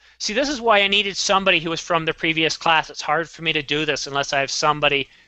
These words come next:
who can speak to it, 'cause Renee is actually helping me with the lesson. So your homework as assignment is to memorize all the pegs and the phonetic sounds from one to ten. Okay?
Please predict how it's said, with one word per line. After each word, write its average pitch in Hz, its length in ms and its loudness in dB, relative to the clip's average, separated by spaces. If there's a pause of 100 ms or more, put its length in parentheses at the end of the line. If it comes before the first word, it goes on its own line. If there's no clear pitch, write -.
(460)
who 151 100 -10
can 147 140 -10
speak - 400 -4
to 156 100 -2
it, 151 100 -2
'cause 151 160 -8
Renee 185 320 4
is 175 120 0
actually 160 300 0
helping 165 380 0
me 135 120 -2
with 127 160 -12
the 123 80 -8
lesson. 123 500 -2 (640)
So - 140 -4
your 208 200 4
homework 262 460 4
as 254 160 0
assignment 170 560 2
is 180 160 0
to - 140 -4
memorize 175 720 4
all 160 180 2
the 202 100 0
pegs 208 720 0 (760)
and 165 160 0
the 165 80 -2
phonetic 180 420 0
sounds 165 520 2
from 160 260 -10
one 151 300 2
to 151 100 -4
ten. 113 480 -2 (2500)
Okay? 170 400 -2